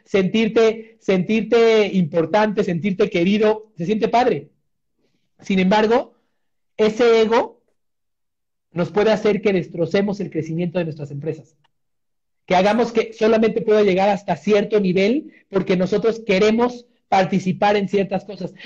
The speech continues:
¿Qué pasaría si tú, eh, los conviertes a tus, conviertes a, a tu equipo de trabajo en aliados de los, de los, de las personas de las cajas de los hospitales?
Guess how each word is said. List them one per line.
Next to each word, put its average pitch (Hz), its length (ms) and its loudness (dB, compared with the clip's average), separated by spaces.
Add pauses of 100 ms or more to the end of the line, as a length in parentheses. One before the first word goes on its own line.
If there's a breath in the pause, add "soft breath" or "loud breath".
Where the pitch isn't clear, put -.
(120 loud breath)
¿Qué 247 100 2
pasaría 254 500 2
si 220 140 -2
tú, 247 400 0 (200)
eh, 190 320 -2
los 196 280 0
conviertes 233 840 0
a 180 160 -2
tus, 190 240 -4
conviertes 233 520 -2
a, 233 200 -2
a 175 140 -4
tu 180 60 -12
equipo 214 300 -4
de 208 80 0
trabajo 196 580 -2 (160 loud breath)
en 196 180 0
aliados 226 540 2
de 214 120 4
los, 214 360 0 (240 loud breath)
de 175 100 -2
los, 175 300 -2
de 170 80 0
las 170 160 -2
personas 196 420 -2
de 196 80 0
las 165 180 -2
cajas 196 300 -2
de 185 60 0
los 160 140 -4
hospitales? 170 600 -4